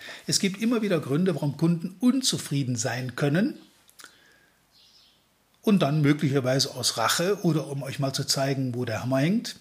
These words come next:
beim Wettbewerb bestellen. Diese Dinge passieren. Das kann euch aber relativ gelassen, äh,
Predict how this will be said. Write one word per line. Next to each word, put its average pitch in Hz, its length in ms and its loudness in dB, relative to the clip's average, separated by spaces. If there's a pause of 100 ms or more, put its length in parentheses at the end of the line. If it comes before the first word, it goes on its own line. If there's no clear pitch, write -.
(520)
beim 208 180 4
Wettbewerb 107 420 0
bestellen. - 340 -10 (800)
Diese 190 200 6
Dinge 139 180 4
passieren. 156 520 0 (640)
Das - 240 4
kann 226 260 -2
euch 180 220 -6
aber 151 240 0
relativ 165 500 0
gelassen, 131 640 0 (760)
äh, 123 260 -6